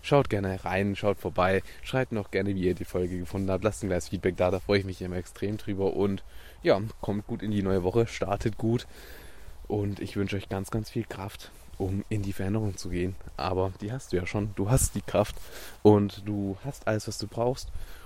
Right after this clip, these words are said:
um entsprechend dein Leben so zu gestalten, dass du glücklich bist, dein Traumleben. Denn alles, was du dafür brauchst, hast du in dir. Also sei du die Veränderung, die du dir so sehr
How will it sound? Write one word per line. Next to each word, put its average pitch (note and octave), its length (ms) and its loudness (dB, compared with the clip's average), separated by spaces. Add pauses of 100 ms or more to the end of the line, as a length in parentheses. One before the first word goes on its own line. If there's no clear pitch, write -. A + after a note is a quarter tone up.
(120)
um A2 100 2
entsprechend G2 500 -2
dein F#2 140 -2
Leben F#2 320 2
so G#2 220 -4
zu - 160 -6
gestalten, F2+ 500 -2
dass F#2 160 -6
du F#2+ 120 -6
glücklich - 340 -6
bist, - 260 -4
dein G2 160 -2
Traumleben. F2+ 580 0 (120)
Denn F#2 320 2 (680)
alles, F2+ 240 2
was F#2 140 0
du - 60 0
dafür G2 240 0
brauchst, F#2 300 0
hast F#2+ 180 -6
du - 40 -2
in F#2 140 0
dir. D#2+ 160 -6 (260)
Also - 220 -6
sei F#2+ 300 0
du G#2 260 -2 (360)
die G2 80 -2
Veränderung, F#2 520 -2 (120)
die F#2 80 -6
du F2+ 140 -8
dir F2+ 120 -2
so F2+ 260 -4
sehr F2 260 -6